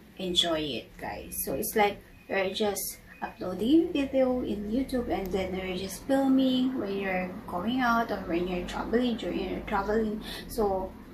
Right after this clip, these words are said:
you're creating your memories, you're creating your memories, and at the same time, you're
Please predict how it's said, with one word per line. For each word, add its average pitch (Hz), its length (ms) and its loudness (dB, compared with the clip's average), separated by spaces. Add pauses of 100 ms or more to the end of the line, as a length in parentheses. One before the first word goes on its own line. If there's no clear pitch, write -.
(300)
you're 208 300 6
creating 226 540 4
your 208 720 2 (220)
memories, 226 800 0 (200)
you're 208 220 2
creating 240 600 6
your 262 180 6
memories, 208 800 -2
and - 220 -4
at - 140 -12
the 311 80 -10
same 320 360 8
time, 208 460 0
you're 185 260 -4